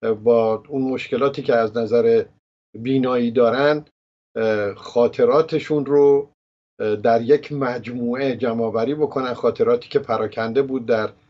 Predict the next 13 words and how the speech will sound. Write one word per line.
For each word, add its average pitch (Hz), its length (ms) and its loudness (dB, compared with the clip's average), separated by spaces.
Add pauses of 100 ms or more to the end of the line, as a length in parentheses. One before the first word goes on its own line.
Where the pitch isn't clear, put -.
(340)
نشریات 120 680 -2
و 131 260 2
در 107 280 -2
کتاب‌های 113 500 -4
مختلفی 120 560 -4
که 123 320 0 (460)
نوشته 117 420 0
بودن، 123 400 -4
اون 127 300 -12
رو 131 120 0
در 113 240 0
یک 127 260 -4
جلد، 135 400 2